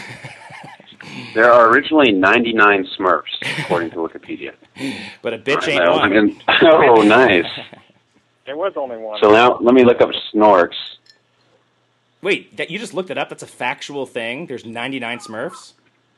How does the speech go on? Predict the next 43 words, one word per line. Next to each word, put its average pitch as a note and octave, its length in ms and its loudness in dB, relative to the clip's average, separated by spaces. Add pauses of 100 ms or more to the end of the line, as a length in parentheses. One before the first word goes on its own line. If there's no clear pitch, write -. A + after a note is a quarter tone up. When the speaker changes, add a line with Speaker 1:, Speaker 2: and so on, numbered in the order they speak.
(260)
Speaker 2:
Yeah, F#2+ 380 2
in F#2+ 80 -6
the F#2 60 0
original A2+ 300 2
show, A#2+ 240 -2
there's G2+ 140 0
supposed G2+ 180 -4
to G#2+ 60 -6
be G2 40 -2
ninety-nine F#2+ 560 -2 (320)
Smurfs. A2 380 -4 (240)
Speaker 1:
That's - 140 -20
crazy. F#3+ 560 -10
The, B2 100 -14
the B2+ 220 -20
things G#3 240 -8
you F3+ 80 -6
learn F3 180 -6
on C#3 80 -8
this A2 100 -14
podcast, C3 540 -12
huh? G#2+ 220 -16 (1040)
Speaker 2:
Yeah, F2+ 200 -4 (300)
and G2+ 120 0
they G2+ 60 6
were G#2 80 6
all B2 220 6
supposed A2 220 0
to - 60 -16
be G2+ 120 4
a, F#2 100 4
a F2+ 380 2
hundred F#2+ 240 -2
years E2+ 200 2
old, D#2 240 2 (360)
except F#2+ 380 -2
for F2 400 2 (300)
Papa, F2+ 260 2
Baby, E2+ 340 0
Smurfette, E2+ 460 -2
Nanny, D2+ 340 -6
and C#2+ 100 -12
Grandpa. C#2 420 -4